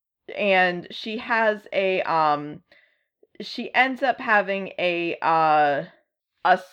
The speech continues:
solo, uh, backup feature, um, in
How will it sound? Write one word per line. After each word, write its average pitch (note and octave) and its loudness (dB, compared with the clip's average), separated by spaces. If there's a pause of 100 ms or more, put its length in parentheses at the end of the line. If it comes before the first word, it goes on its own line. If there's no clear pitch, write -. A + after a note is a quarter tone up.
(260)
solo, B3+ 2
uh, E3 2 (560)
backup F#3+ 4
feature, C#3 -4 (500)
um, D3 2 (460)
in D3+ -4